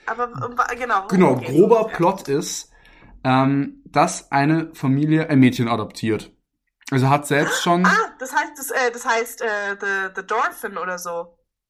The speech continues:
Speaker 2: Na, jetzt chill halt mal. Ich glaub,
Speaker 1: Das
Speaker 2: nee, ich glaub,
Speaker 1: Waisenkind.
Speaker 2: ich glaub nicht. Ja,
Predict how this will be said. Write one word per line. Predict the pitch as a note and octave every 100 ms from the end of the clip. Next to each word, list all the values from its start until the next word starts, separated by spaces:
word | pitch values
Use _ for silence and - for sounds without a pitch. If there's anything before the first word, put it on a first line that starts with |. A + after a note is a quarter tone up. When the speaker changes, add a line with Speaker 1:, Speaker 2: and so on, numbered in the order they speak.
| _ -
Speaker 2:
Na, | A#2+
jetzt | G#3 - -
chill | - E3+
halt | C3 G#2
mal. | G2+ G2 F#2 - _
Ich | B2+
glaub, | D#3 -
Speaker 1:
Das |
Speaker 2:
nee, | D3 F3
ich | A3
glaub, | F3 D#3
Speaker 1:
Waisenkind. |
Speaker 2:
ich | D3
glaub | E3 E3+ E3+
nicht. | D#3+ - - _ _ -
Ja, | - D3 E3